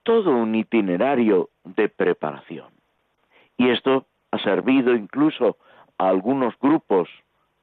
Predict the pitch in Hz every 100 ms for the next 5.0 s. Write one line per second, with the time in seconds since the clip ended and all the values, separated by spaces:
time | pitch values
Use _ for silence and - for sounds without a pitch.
0 | _ - 50 - _ 107 101 87 69 71
1 | 82 113 120 113 - 131 127 _ _ _
2 | _ _ _ _ - 135 147 147 _ _
3 | _ - 139 143 165 180 160 - 139 139
4 | - _ _ _ _ - 95 95 87 -